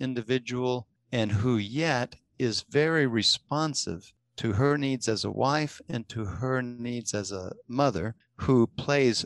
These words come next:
fully and actively his part as a father in helping to raise the family and in helping to, uh, foster the marital relationship he has with her, appreciates the, the very fact that he is a man,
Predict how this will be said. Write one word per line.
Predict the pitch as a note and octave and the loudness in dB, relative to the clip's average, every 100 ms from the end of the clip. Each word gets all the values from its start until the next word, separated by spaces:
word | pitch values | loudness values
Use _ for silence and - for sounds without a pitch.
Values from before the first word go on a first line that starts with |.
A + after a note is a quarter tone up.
| - | -8
fully | - - - F3 F3+ C#3+ | -20 -18 -4 -2 0 0
and | A#2+ | 0
actively | C3 D3 - A#2 A#2 A2+ | -2 -4 -6 -4 -2 -2
his | G#2+ D3 | -2 -4
part | - - C#3+ A#2+ G#2 - _ | -6 -4 2 2 2 -4 _
as | B2+ A#2+ | -2 0
a | G#2 | -2
father | A2 - D#3+ C#3 G2 G2+ C3 - _ | -4 -2 2 2 2 -2 -4 -10 _
in | A#2 | -12
helping | G#2+ A#2+ A#2+ A#2+ | -4 -2 -2 -4
to | G#2+ | -6
raise | G#2+ A2 G#2 | -4 -4 -4
the | - | -8
family | - - C#3 D3 C#3+ C3+ C3 | -8 -2 -2 -2 -2 -6 -6
and | - A2 | -8 -8
in | G#2 | -8
helping | F#2+ A2+ - A2 G#2 | -4 -4 -4 -10 -10
to, | - A2+ G#2+ G#2 G2 | -8 -4 -4 -4 -4
uh, | G2 F#2+ F#2+ - | -6 -8 -12 -14
foster | - - B2+ A2 - A2+ | -6 0 2 2 -2 -4
the | G2 | -4
marital | G2 A2 A#2+ A#2+ - G#2+ | -8 -4 -2 -2 -2 -6
relationship | G#2 G#2 G#2+ G#2 G#2+ G2 A2 | -4 -2 -2 -4 -6 -6 -6
he | - G2 | -8 -8
has | G#2+ F#2+ | -6 -8
with | G#2 G2+ - | -10 -12 -2
her, | E3+ A#2+ F#2+ G#2+ _ | 2 2 0 -6 _
appreciates | C3 - - G3+ - C3+ B2 - - - | -2 -2 -2 0 0 2 2 0 -8 -12
the, | G#2+ | -6
the | A2+ G#2 | -4 -2
very | G#2 B2+ C#3+ A#2 | 0 4 4 2
fact | - - G3+ C3 A#2+ - _ _ _ _ _ | -2 0 2 0 -4 -10 _ _ _ _ _
that | C3 | 2
he | C#3+ | 4
is | D3+ | 4
a | D3 | 4
man, | D3+ G#3 G3 D#2 A#1 | 2 2 2 0 -8